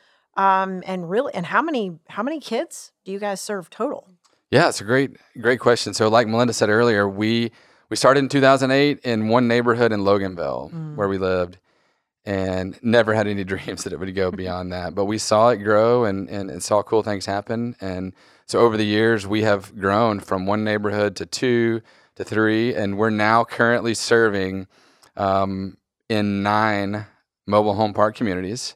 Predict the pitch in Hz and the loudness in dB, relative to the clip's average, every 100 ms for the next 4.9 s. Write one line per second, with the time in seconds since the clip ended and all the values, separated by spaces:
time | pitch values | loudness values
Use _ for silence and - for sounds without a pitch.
0 | _ - 160 156 - 120 131 127 117 117 | _ -18 -16 -8 2 4 4 4 4 4
1 | 127 120 117 117 120 110 120 120 120 131 | 4 4 4 2 0 0 4 4 6 4
2 | 131 107 110 98 104 113 120 123 123 - | 4 2 -2 -2 0 2 4 4 2 -2
3 | 107 110 113 104 113 113 117 - _ _ | 2 6 6 4 -2 -4 -6 -12 _ _
4 | _ _ _ - 120 117 117 123 | _ _ _ 2 6 6 6 2